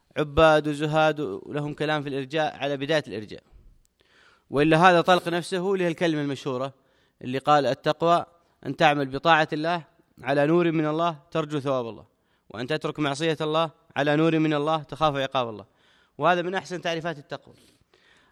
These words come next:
<clears throat> لكن لما كان عنده بداية إرجاء، قال سعيد بن جبير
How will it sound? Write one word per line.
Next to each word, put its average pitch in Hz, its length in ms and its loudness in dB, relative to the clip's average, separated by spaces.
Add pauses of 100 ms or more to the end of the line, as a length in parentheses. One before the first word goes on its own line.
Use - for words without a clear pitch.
<clears throat> 143 340 0 (420)
لكن 202 400 6 (260)
لما 196 360 2
كان 190 280 2
عنده 185 220 -2
بداية 196 420 2
إرجاء، 131 340 -4 (840)
قال 175 260 6
سعيد 175 220 4
بن 165 100 4
جبير 156 380 4